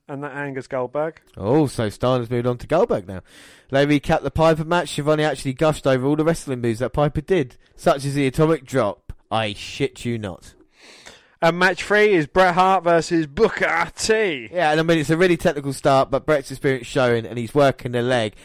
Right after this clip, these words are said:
Speaker 2: and he's using all the cheap shots to keep Booker T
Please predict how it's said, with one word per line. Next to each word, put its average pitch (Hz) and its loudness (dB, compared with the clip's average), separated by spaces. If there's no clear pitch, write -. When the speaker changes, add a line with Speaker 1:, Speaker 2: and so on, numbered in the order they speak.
Speaker 2:
and 117 -8
he's 123 -2
using 135 2
all 170 6
the 165 2
cheap - -2
shots - -8
to 123 -6
keep - -4
Booker 147 2
T 127 0